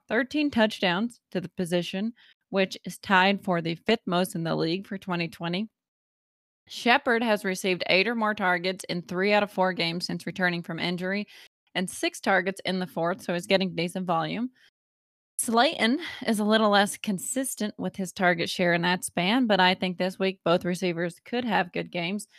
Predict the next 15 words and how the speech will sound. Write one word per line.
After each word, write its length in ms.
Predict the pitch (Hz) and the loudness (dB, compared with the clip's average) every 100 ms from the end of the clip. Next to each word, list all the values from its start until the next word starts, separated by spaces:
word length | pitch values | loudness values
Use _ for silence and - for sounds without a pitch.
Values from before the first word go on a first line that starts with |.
| _ _ _ | _ _ _
The 80 | 185 | -2
Bengals 400 | 175 196 190 190 | 2 2 2 0
have 160 | 202 180 | 0 0
allowed 320 | 175 170 170 | 2 2 0
multiple 840 | 175 175 226 269 285 233 214 208 - | -2 2 2 0 -4 0 2 2 0
receivers 560 | 190 185 185 180 185 | -4 0 -2 0 -2
in 80 | 180 | -2
a 60 | 180 | -2
single 340 | - 185 175 | -2 -2 -2
game 280 | 170 175 190 | -2 0 0
to 100 | 196 | -4
finish 400 | 175 180 170 - | -6 -4 -4 -4
with 160 | 175 - | -8 0
double-digit 600 | 175 170 170 175 160 - | 0 2 0 0 -2 -4
points 360 | 175 185 196 | -2 -2 -4